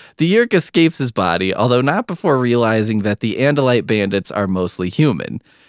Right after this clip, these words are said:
As he flees <laughs> Berryman's ear, Tobias spots it, and Marco throws it into a burning tank. Berryman relishes his freedom, praises the Animorphs for fighting against the Yeerk Empire, although he admits he is aware he will <laughs> die from his injuries.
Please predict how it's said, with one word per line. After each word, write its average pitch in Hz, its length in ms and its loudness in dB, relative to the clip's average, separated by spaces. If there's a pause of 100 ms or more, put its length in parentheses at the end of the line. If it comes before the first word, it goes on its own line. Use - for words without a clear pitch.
(180)
As 147 160 0
he 156 120 2
flees 220 360 0
<laughs> - 0 -
Berryman's 165 640 2
ear, 92 380 0 (280)
Tobias 139 460 2
spots 120 400 -2
it, 101 180 0
and 110 120 0
Marco 113 360 0
throws 175 400 2
it 165 100 2
into 135 320 2
a 110 80 2
burning 120 440 2
tank. 101 440 -6 (600)
Berryman 202 460 2
relishes 147 480 2
his 95 160 -2
freedom, 85 540 -4 (560)
praises 175 400 2
the 104 140 2
Animorphs 101 500 0
for 92 120 -4
fighting 95 360 -2
against 95 360 -4
the 85 140 -4
Yeerk 73 220 -6
Empire, 85 560 -2
although 214 240 2
he 226 160 0
admits 233 360 -2
he 262 140 2
is 220 120 0
aware 143 340 4
he 139 120 2
will 131 120 2
<laughs> - 0 -
die 185 100 0 (300)
from 339 160 4
his 185 180 2
injuries. 90 560 -2